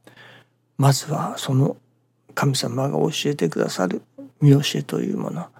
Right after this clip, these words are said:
をしっかりいただき、正しく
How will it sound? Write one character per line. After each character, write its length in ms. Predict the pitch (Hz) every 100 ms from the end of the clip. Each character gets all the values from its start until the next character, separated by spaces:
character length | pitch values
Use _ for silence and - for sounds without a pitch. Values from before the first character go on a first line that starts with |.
| _ _ _
を 220 | - - - _ _ _ _ _ _ _ _
し 160 | - -
っ 60 | _
か 160 | - 240
り 200 | - 95
い 40 |
た 120 | -
だ 140 | - -
き、 200 | - - _ _
正 320 | - 175 214 -
し 40 |
く 220 | - -